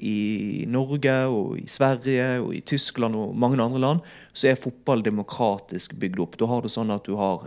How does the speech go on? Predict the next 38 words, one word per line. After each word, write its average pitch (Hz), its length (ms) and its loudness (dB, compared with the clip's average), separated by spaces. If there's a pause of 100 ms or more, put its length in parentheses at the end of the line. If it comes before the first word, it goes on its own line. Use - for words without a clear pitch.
medlemmer 113 800 2
i 87 100 -2 (460)
klubbene, 131 460 2 (100)
sånn - 160 -8
som - 80 -16
for 101 80 -10
eksempel 101 320 -4
at 107 160 -6
Brann 117 400 4
har 98 240 -4 (400)
medlemmer, 110 640 4 (500)
møter 113 220 2
på 117 100 -4
et - 80 -4
årsmøte. 117 600 -2 (340)
De 110 400 0
sammen 107 480 2
med, 95 240 0
altså 110 240 0
de 120 80 0
vedtar 110 640 2
på 107 80 -2
det 110 100 0
årsmøtet 95 460 -4
hva 113 160 -4
klubben 90 400 -2
skal 98 240 0
mene, 107 320 -2
hvem 104 240 -2
som 90 80 -10
skal 90 160 -6
lede 107 340 2
klubben. 101 380 -4 (320)
Og - 160 -2
sånn 127 160 2
er 120 80 2
også 110 320 0 (320)
fotballforbundene 113 880 2